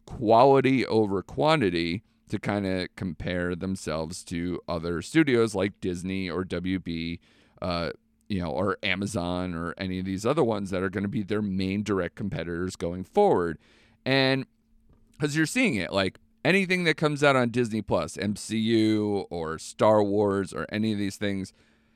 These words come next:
they don't release a ton of content, but they do it w-, like, a week after week release with the M C U shows and all these things that you g-, get a ton of attention.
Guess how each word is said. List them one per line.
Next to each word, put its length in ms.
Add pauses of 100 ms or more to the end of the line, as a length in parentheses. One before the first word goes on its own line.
(380)
they 120
don't 260
release 480
a 60
ton 540
of 200
content, 640 (400)
but 160
they 160 (140)
do 280
it 160
w-, 360
like, 160 (200)
a 80
week 380
after 340
week 320
release 380
with 140
the 100
M 140
C 160
U 180
shows 480
and 80
all 160
these 220
things 240
that 220 (300)
you 100
g-, 120 (160)
get 200
a 60
ton 280
of 80
attention. 560